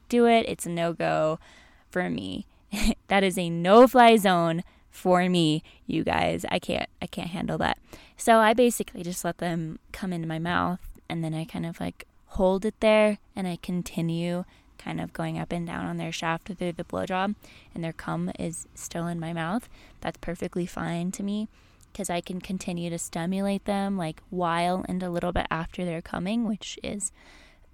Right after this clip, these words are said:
fantastic. Um, I am a huge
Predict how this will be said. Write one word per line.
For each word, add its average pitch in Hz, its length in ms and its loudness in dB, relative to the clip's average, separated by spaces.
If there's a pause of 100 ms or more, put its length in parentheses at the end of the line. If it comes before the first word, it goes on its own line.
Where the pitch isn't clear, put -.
fantastic. 156 960 -6 (300)
Um, 175 300 -6
I 240 120 2
am 285 280 2 (200)
a 202 80 0
huge 185 920 -2